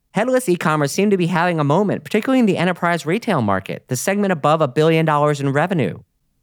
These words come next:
Technical leadership seems to understand the vision. Business leadership is unfortunately not even in the room for half of these conversations.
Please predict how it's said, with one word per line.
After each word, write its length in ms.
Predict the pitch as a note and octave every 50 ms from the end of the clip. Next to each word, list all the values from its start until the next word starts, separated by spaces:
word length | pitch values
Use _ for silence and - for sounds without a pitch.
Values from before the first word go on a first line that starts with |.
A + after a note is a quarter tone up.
| _ _ _ _ -
Technical 420 | - A3 A#3+ B3 B3 - A#3 F#3
leadership 460 | D3+ D3+ D#3 F3 G3 - - - -
seems 240 | - - F#3 F#3+ -
to 100 | - -
understand 480 | - C#3+ E3 D#3+ D3+ - F3 D#3+ E3 D#3+
the 60 | D3+
vision. 420 | C#3 D#3+ F#3+ G3+ - C3 D#2 - - _ _ _ _ _ _ _ _ _ -
Business 320 | - A3+ B3+ D#4+ D#4 - B3
leadership 360 | A3+ A3 G3+ G3 - G3+ F#3+
is 160 | F#3 D#3+ D#3+ D3+
unfortunately 600 | D3+ E3+ E3 - F3+ A3 - - A3+ G3 F3+ E3 D3+
not 240 | D3+ F3 G3+ F#3
even 280 | B2+ F#3+ A3 G3+ G#3 F#3+
in 120 | G3 G3
the 80 | F3 D3+
room 260 | C3 C#3+ G3+ B3+ B3+
for 160 | - - D3
half 220 | C3 D3+ D3+ D3 -
of 80 | D3+
these 160 | D3 D3 C#3+ -
conversations. 880 | - D#3 D#3 D3+ D#3 - - F3+ A3 A#3 - - - - - - -